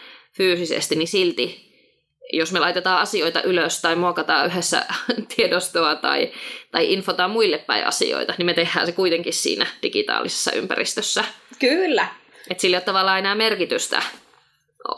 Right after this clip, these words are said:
Speaker 1: vaikka tulisit sinne toimistolle, niin silti tarvitset sitä ympäristöä.
Speaker 2: Juuri
Speaker 1: Ja sen pitää
Speaker 2: näin.
Speaker 1: olla ni-, rakennettu niin, että se vastaa niitä oikeita organisaatiorakenteita,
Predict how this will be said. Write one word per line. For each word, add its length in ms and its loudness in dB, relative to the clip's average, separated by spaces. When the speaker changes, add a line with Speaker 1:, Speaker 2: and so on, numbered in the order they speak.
Speaker 1:
vaikka 300 2
tulisit 380 2
sinne 260 -2
toimistolle, 680 2
niin 120 -2
silti 240 2
tarvitset 460 0
sitä 240 -2
ympäristöä. 600 -2
Speaker 2:
Juuri 80 -2
Speaker 1:
Ja 80 4
sen 160 2
pitää 140 0
Speaker 2:
näin. 120 4
Speaker 1:
olla 100 0
ni-, 180 -6
rakennettu 600 0
niin, 260 0
että 180 -6
se 180 -2
vastaa 420 2
niitä 340 0
oikeita 540 2
organisaatiorakenteita, 1400 0